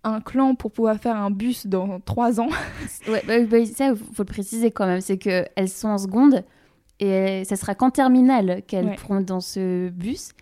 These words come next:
Speaker 2: Et au final, ça prend trois ans pour, euh, pour que tout soit prêt, pour que tout soit fait, en fait. Et c'est leur obsession dans la vie. Pendant trois ans, elles vont
Speaker 1: Et c'est
Speaker 2: vivre
Speaker 1: su-,
Speaker 2: pour ça.
Speaker 1: c'est surtout son obsession à elle, parce que les autres ont l'air un peu de s'en foutre.
Speaker 2: Oui, c'est vrai.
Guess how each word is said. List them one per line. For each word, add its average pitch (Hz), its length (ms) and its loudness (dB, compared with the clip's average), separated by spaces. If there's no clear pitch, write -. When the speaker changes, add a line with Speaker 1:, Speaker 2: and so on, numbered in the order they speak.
Speaker 2:
Et 196 160 4
au 190 80 2
final, 233 280 -2
ça 185 180 -6
prend 180 220 -4
trois 233 420 0
ans 233 160 0
pour, 190 300 -4
euh, 180 140 2
pour - 220 -10
que 196 80 -4
tout 190 240 -8
soit 185 320 -6
prêt, 247 280 -8
pour - 180 -18
que 190 80 -8
tout 190 200 -12
soit 185 220 -10
fait, 208 220 -10
en 175 80 -6
fait. 170 180 -16
Et 190 60 -6
c'est 196 120 -4
leur 185 160 0
obsession 214 420 -6
dans 208 140 0
la 196 120 0
vie. 180 180 -8
Pendant 185 200 -6
trois 214 320 -2
ans, 233 100 4
elles 226 40 0
vont 196 120 -2
Speaker 1:
Et - 20 -2
c'est 190 140 -4
Speaker 2:
vivre 208 120 -6
Speaker 1:
su-, 214 80 -14
Speaker 2:
pour - 160 -10
ça. 185 260 -8
Speaker 1:
c'est - 140 -8
surtout 233 240 -8
son 233 180 -4
obsession 214 400 -6
à - 120 -10
elle, 220 180 -4
parce 196 120 -10
que 220 60 -2
les 202 180 0
autres 262 180 -2
ont 208 60 -2
l'air 196 200 -4
un 220 80 -6
peu 247 160 -6
de - 40 -14
s'en 220 140 -8
foutre. - 400 -10
Speaker 2:
Oui, 202 80 0
c'est 202 120 -6
vrai. 185 260 -8